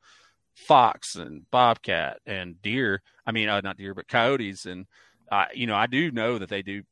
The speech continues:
put a damper on 'em for sure. And to your point about that coyote coming in, man, like, before I ever went and hun-, and hunted, uh, Florida, I'd always heard that too, that those birds never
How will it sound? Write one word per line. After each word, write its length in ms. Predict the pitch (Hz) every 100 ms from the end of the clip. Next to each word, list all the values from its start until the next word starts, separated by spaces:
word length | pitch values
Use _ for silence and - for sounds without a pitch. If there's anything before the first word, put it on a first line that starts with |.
| _
put 140 | 120
a 40 | 92
damper 440 | 90 98 135 98
on 140 | 85 87
'em 120 | 82
for 140 | -
sure. 440 | - - 127 98 87
And 240 | 101 90
to 100 | -
your 160 | 120 160
point 300 | - 139 107
about 300 | 98 98 80 _ _ _ _
that 180 | 110 101 _ _ _ _ _ - -
coyote 300 | 120 120 107
coming 320 | 127 104 101
in, 240 | 147 131
man, 260 | 101 104 101
like, 180 | 98 98
before 300 | 98 139 151
I 80 |
ever 140 | 143 123
went 160 | 123
and 80 | 117
hun-, 120 | 110 - -
and 140 | 98
hunted, 320 | 113 113 98 - -
uh, 200 | 95 80
Florida, 440 | - 127 160 208 104
I'd 180 | 101 104
always 320 | 101 92 -
heard 220 | 110 101
that 240 | 95 92 -
too, 260 | 143 185
that 240 | 110 98 - _ _ _ -
those 200 | 120 131
birds 340 | 127 127 107
never 460 | 107 110 127 131 120